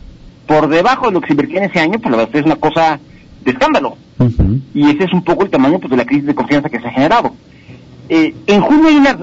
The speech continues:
Speaker 1: relativa recuperación, pasamos de menos cuarenta a un déficit de menos veinticinco punto dos por ciento en la inversión. A ver, aquí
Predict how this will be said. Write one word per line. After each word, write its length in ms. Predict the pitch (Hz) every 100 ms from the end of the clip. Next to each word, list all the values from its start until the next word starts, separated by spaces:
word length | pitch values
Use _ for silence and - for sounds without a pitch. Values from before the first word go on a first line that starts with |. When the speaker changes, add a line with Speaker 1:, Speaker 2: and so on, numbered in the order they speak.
| -
Speaker 1:
relativa 340 | - 165 208 220
recuperación, 540 | 156 127 208 147 220
pasamos 360 | 208 190 214 202
de 140 | 160 156 -
menos 320 | 170 160 160 151
cuarenta 600 | 180 202 220 277 302 - - - -
a 80 | 151
un 120 | 190
déficit 400 | 185 190 196 240
de 140 | 170
menos 280 | 160 151 147
veinticinco 540 | 143 147 - 196 202 -
punto 300 | 165 165 160
dos 160 | 160
por 200 | 156 143
ciento 400 | 160 151 - 151 - - - - _ -
en 120 | 156
la 60 |
inversión. 520 | 175 180 202 254 151 - - - - -
A 100 | 110
ver, 100 | 117
aquí 320 | - 202